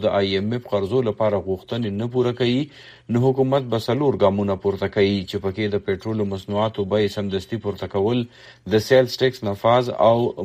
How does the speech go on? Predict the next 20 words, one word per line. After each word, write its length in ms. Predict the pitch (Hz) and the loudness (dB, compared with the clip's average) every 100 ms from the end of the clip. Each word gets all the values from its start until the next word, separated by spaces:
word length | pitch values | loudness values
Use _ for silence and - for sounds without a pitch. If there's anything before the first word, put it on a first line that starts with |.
| 101 | 0
برآمداتو 640 | 104 107 110 107 147 131 104 | 2 2 -2 -2 -4 -6 -8
کې 80 | 92 110 | -4 -2
غیر 200 | 143 117 | -2 -4
ضروري 360 | 107 98 104 104 | -4 -4 -6 -4
ټیکس 200 | 110 - 95 | -8 -4 -2
رعایتونه 420 | 95 95 110 95 101 | -2 -4 -6 -6 -8
ختمول 420 | 90 101 104 92 | -6 -2 -2 -2
شامل 340 | 101 98 95 92 | -4 -2 -2 -2
دي. 80 | 107 - _ | -4 -6 _
څېړنکار 520 | - 110 113 135 131 139 | -2 0 2 2 2 0
فکر 260 | 139 131 127 | 0 0 2
لري 180 | 123 151 | 0 -4
چې 200 | 139 120 | -4 -4
په 100 | 110 | -2
جایزه 280 | 110 107 139 | -2 0 0
راپور 300 | 123 123 123 | 0 0 -2
کې 140 | 110 104 | -2 -2
د 80 | 104 | -4
پاکستان 420 | 98 104 113 113 110 | -6 -4 -4 -4 -2
قومي 240 | 98 113 | -2 -2